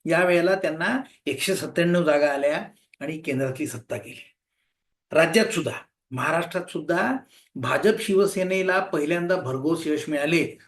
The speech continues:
दोघांना मिळून जवळजवळ चौऱ्याण्णव जागा मिळाल्या होत्या, बावन्न आणि मला वाटतं बेचाळीस. पाच वर्षांनी भाजप शिवसेनेची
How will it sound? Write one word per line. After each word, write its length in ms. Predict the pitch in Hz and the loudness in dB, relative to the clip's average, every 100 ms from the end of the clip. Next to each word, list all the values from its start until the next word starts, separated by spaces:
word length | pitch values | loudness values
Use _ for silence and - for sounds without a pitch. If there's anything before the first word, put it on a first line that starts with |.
| - | -2
दोघांना 420 | 151 151 165 170 | 0 2 2 2
मिळून 320 | 165 165 180 | 2 0 0
जवळजवळ 560 | 156 151 165 165 175 247 269 _ _ - | 2 4 4 4 4 4 -2 _ _ -2
चौऱ्याण्णव 440 | 139 143 151 156 | 0 2 0 -2
जागा 240 | 135 135 143 | -2 0 0
मिळाल्या 220 | 143 139 | 0 -2
होत्या, 140 | 131 | -2
बावन्न 320 | 127 123 151 143 | 0 2 2 2
आणि 120 | 170 | 2
मला 200 | 151 139 | 0 0
वाटतं 340 | 147 - 233 - - _ - | -2 -2 -6 -6 -20 _ -4
बेचाळीस. 760 | 127 143 170 151 165 - - - _ - | 0 2 6 6 6 2 -4 -12 _ 4
पाच 260 | 175 214 | 4 6
वर्षांनी 420 | 208 202 214 214 247 | 2 4 4 4 4
भाजप 340 | 156 196 214 | 4 4 4
शिवसेनेची 840 | 196 190 196 190 196 208 262 - | 2 -2 -2 -2 -4 -2 -4 -4